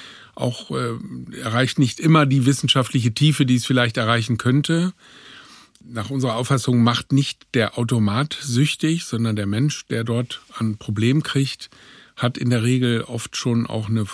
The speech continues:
auch eine Vorerkrankung. Natürlich heißt das nicht, dass man das jetzt negieren soll, damit das Problem, aber man sollte das dann auch ganz ehrlich mit einbeziehen. Und, ähm, insofern, ähm, äh,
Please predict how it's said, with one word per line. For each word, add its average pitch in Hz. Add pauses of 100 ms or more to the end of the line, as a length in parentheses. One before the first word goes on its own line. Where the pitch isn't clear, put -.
(300)
auch 107
eine 113
Vorerkrankung. 113 (240)
Natürlich 113
heißt 113
das 117
nicht, 131
dass 110
man 110
das 107
jetzt 104
negieren 123
soll, 160
damit 147
das 131
Problem, 127
aber 117
man 120
sollte 131
das 120
dann 120
auch 110
ganz 117
ehrlich 123
mit 113
einbeziehen. 104
Und, 104
ähm, 104 (500)
insofern, 117
ähm, 107 (880)
äh, -